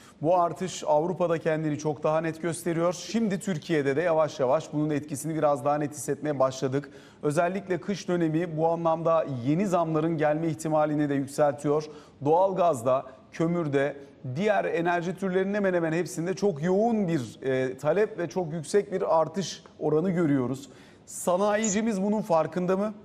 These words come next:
Yılın son çeyreğinde başlayacak, büyük ihtimalle gelecek yılın ilk çeyreğinin sonuna kadar da devam edebilecek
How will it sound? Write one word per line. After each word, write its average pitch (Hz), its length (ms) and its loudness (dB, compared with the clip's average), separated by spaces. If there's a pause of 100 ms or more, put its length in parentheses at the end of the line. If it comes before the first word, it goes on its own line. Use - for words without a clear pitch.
(280)
Yılın 175 220 2
son 214 280 0
çeyreğinde 202 520 2
başlayacak, 185 580 0
büyük 220 180 -2
ihtimalle 170 520 2
gelecek 175 480 0
yılın 202 200 0
ilk 214 180 -6
çeyreğinin 202 380 0
sonuna 202 380 0
kadar 165 360 2
da 190 160 2 (300)
devam 185 360 4
edebilecek 165 600 2